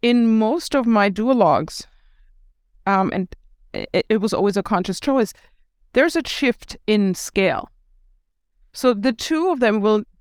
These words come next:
barely, I think there might be one or two where the, it doesn't shift, but I usually make sure that there is a shift in scale, because I feel if the scale is similar,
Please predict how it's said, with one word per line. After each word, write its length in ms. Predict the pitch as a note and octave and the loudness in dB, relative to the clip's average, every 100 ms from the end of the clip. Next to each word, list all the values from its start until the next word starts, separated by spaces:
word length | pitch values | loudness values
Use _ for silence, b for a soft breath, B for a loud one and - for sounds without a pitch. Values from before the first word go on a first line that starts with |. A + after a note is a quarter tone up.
| _ _ _ - | _ _ _ -2
barely, 320 | A3 A3 G#3+ | 2 4 2
I 60 | A3 | 0
think 160 | C4+ | 0
there 120 | A#3+ A3 | 2 2
might 180 | G3+ | 2
be 100 | G3+ | 0
one 240 | G3 F#3+ G#3+ | -2 0 2
or 100 | G3+ | 0
two 520 | - A3+ F#3+ D#3+ D3+ _ - | -2 -2 0 0 -6 _ -6
where 240 | G3 G3+ | -2 0
the, 200 | F3+ - | 0 -2
it 120 | G3+ - | -4 0
doesn't 320 | G3 G3 A3+ | 0 2 -2
shift, 420 | - C#4 D4 - _ _ _ - | 0 -2 -2 -12 _ _ _ -2
but 140 | A#3 | 2
I 20 | |
usually 380 | A#3+ B3 D4 D4 | 4 2 2 2
make 180 | C4 A#3+ | 2 2
sure 240 | - B3 | 0 0
that 160 | G3 F#3+ | 2 2
there 160 | G3+ | 0
is 160 | - F#3 | 0 -2
a 60 | G3 | -4
shift 400 | - A#3+ A3 - | -2 -2 -2 -2
in 160 | G#3+ | -2
scale, 400 | - - G#3+ F3+ | -2 -2 0 0
because 320 | - - G3+ - | -2 -2 -4 0
I 200 | G3+ A#3 | 0 0
feel 380 | - B3 G#3+ - | 0 2 2 0
if 160 | F3 | -4
the 100 | F#3+ | -6
scale 440 | - - G3+ G#3+ G3+ | -6 -2 2 2 0
is 120 | G3+ | -2
similar, 520 | A#3+ A#3 G#3+ D#3+ E3 | 0 2 2 0 -4